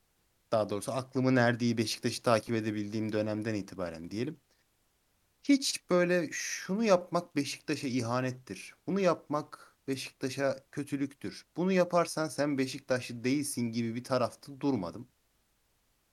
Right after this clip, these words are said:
Bir şeyler makulse, doğruysa, mantıklıysa ve doğru şekilde yapılıyorsa ben yapılmasında bir sakınca görmüyorum. Tabii yani bu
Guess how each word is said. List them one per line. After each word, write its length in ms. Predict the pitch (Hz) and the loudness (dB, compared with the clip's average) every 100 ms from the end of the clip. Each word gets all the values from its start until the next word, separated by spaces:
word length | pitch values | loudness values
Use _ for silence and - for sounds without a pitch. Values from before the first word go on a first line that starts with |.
| 208 | -2
Bir 60 | |
şeyler 380 | 185 190 151 151 | 2 4 8 6
makulse, 760 | 143 143 143 143 151 - 117 113 | 8 6 6 2 -6 -2 -2 0
doğruysa, 520 | 120 123 131 131 110 | 2 2 0 -2 -2
mantıklıysa 680 | 113 110 104 - 135 131 139 | 0 0 -2 -8 -6 -2 -2
ve 180 | 127 | -2
doğru 260 | 104 110 131 | -2 -2 -2
şekilde 420 | 131 127 - 107 | -4 -8 -8 -6
yapılıyorsa 560 | 117 113 131 98 - 139 | -6 -6 -6 -6 -6 -10
ben 160 | 127 135 _ _ _ _ _ _ | -10 -12 _ _ _ _ _ _
yapılmasında 1000 | 104 104 110 123 139 123 107 - 110 123 | -18 -14 -10 -6 -4 -4 -4 -6 -6 -4
bir 200 | 127 123 | -4 -6
sakınca 440 | - 127 120 107 131 | -8 -8 -6 -4 -2
görmüyorum. 520 | 135 143 107 95 - _ _ _ _ _ _ _ _ _ _ _ _ _ _ | 0 0 -2 -6 -10 _ _ _ _ _ _ _ _ _ _ _ _ _ _
Tabii 260 | 220 214 | 2 4
yani 360 | 165 165 160 135 | 6 6 4 2
bu 260 | 170 147 | -2 -2